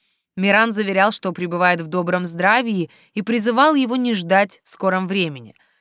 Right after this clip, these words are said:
Обещал вернуться, узнав важную информацию, которая обязательно поможет в будущем отцу. Родителей письмо хоть и успокоило, но в восторг не привело. Теперь уже не оставалось сомнений, что он сопутствует Ви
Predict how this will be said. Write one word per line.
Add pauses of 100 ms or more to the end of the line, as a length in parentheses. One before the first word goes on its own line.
(120)
Обещал
вернуться,
узнав
важную
информацию,
которая
обязательно
поможет
в
будущем
отцу. (720)
Родителей
письмо
хоть
и
успокоило,
но
в
восторг
не
привело. (560)
Теперь
уже
не
оставалось
сомнений,
что
он
сопутствует (380)
Ви